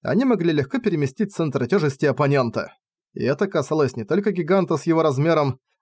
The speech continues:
даже самый сбалансированный танк не смог бы устоять перед этой техникой. В этот раз Мо Джень совсем на это не отреагировал,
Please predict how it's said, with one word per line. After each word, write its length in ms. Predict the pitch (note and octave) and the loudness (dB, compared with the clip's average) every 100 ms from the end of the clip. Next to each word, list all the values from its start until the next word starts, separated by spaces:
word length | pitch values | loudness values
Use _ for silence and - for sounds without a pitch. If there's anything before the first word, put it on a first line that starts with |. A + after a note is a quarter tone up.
| - | -6
даже 280 | D3+ B3 | -2 0
самый 300 | G3 A#3+ A3 | 0 0 0
сбалансированный 800 | C3+ B2 C3+ C#3 F#3+ A3+ D#3 D3 | 0 0 0 0 -2 0 2 0
танк 260 | B2+ A#3 - | 0 -2 0
не 100 | C#3 | -4
смог 280 | - F#3 C3+ | 0 -2 0
бы 100 | C#3 | 0
устоять 400 | C3 C#3+ F#3+ C3+ | 0 0 0 0
перед 240 | D3 C#3 | -2 0
этой 200 | D3 C#3 | 0 0
техникой. 640 | D#3 C#3 C3 - - C3 _ _ _ _ _ | 2 0 -2 -6 -8 -12 _ _ _ _ _
В 220 | - G#2+ | -10 -4
этот 220 | C3 E3+ C#3 | -2 -2 0
раз 240 | D#3 C#3 | 0 0
Мо 160 | C#3+ C3 | -2 -2
Джень 260 | A#2+ D#3 | 0 -2
совсем 440 | C3+ B2+ - D#3+ C#3+ | -2 -6 -2 -2 0
на 60 | |
это 180 | C#3 C3 | 0 0
не 100 | B2+ | 0
отреагировал, 760 | A#2+ A#2+ A#2 F#3 E3+ D3 C3+ | 0 -2 -2 0 2 2 0